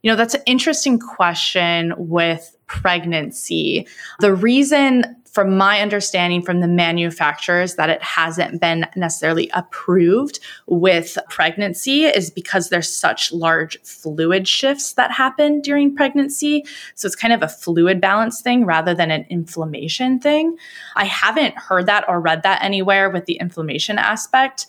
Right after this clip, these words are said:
Most likely you're going to be having a similar level of inflammation throughout the body that's impacting both levels.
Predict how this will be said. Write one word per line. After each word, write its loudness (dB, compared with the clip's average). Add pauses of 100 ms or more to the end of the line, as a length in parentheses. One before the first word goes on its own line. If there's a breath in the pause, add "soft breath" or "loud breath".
(380 loud breath)
Most -2
likely 0
you're 2
going 2
to 2
be -2
having 0
a -2
similar 0
level 0
of -2
inflammation -4
throughout -2
the -6
body 0
that's -2
impacting -6 (140)
both -2
levels. -2